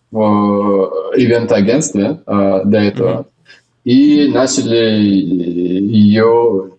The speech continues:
Speaker 1: потихоньку погружать в нашу сферу. То есть, э, э, э, сделали какое-то предложение, и я ее там в течение года, э, п-, погружал, немножко рассказывал, что,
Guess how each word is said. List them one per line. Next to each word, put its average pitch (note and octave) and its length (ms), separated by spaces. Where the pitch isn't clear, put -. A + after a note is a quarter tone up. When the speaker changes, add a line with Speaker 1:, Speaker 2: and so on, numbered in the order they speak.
Speaker 1:
потихоньку A2 680
погружать G#2+ 520
в G#2 40
нашу F#2+ 260
сферу. F2+ 320
То - 160
есть, - 180
э, G2+ 60
э, G#2 80
э, G#2+ 840
сделали G#2+ 340
какое-то - 180
предложение, A2 720
и G#2+ 40
я B2+ 140
ее A#2 160
там G#2 220
в - 60
течение G2+ 380
года, B2 400
э, F#2+ 440
п-, A2+ 120
погружал, G#2 460
немножко A2 420
рассказывал, G#2 800
что, G2+ 760